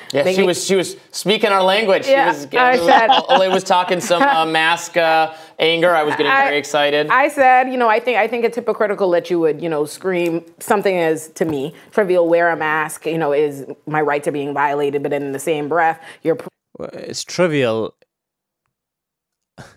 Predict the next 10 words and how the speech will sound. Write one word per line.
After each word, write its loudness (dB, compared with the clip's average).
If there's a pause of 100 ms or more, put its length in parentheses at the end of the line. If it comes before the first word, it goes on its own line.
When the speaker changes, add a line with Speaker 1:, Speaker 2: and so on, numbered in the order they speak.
(480)
Speaker 3:
blocking -2
your -8
face -4
for -8 (720)
well -4
over -10
a -10
year -12
or -16
two. -10